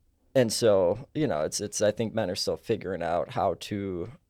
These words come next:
be emotionally attuned and live in the world of emotionality. And so even on the therapist end of it, like, it was definitely a huge growth process for me and a challenge, uh, to really figure out what it m-, means to be emotionally attuned while,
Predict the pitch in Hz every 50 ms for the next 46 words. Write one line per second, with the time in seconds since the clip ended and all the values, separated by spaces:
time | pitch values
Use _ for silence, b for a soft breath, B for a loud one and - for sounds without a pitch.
0 | - - 113 110 113 104 90 82 78 78 - - - 80 80 76 73 71 - -
1 | - 67 67 76 87 87 80 76 - 117 - - 113 110 104 107 104 85 78 76
2 | 73 78 78 107 98 82 - - 80 80 73 65 - - 82 82 71 73 80 80
3 | 78 85 85 120 - b b b b b b b _ - - 117 107 - - 104
4 | 110 101 98 113 101 95 85 87 90 87 76 71 78 - _ 110 117 127 135 -
5 | - 82 - - 71 73 69 67 78 90 92 92 - 80 78 - - 101 110 -
6 | - - 78 78 - - 82 82 69 80 78 76 - - - _ _ _ _ _
7 | _ _ _ _ - 71 - - - - 98 95 104 - - - 67 53 - _
8 | - - 69 65 64 - 80 80 - - - - - - 87 73 - 120 - -
9 | - - - - - - - - - 64 71 65 58 - - - - - _ -
10 | 98 80 73 67 55 58 62 - - - 82 - 73 73 69 62 - - - 117
11 | - - 82 76 71 - - 101 - - - - - - - _ _ _ _ -
12 | 113 117 117 123 123 113 - - 110 104 85 82 80 76 107 85 - - - -
13 | 80 82 78 67 - - - 80 73 78 73 67 - 73 67 69 73 69 -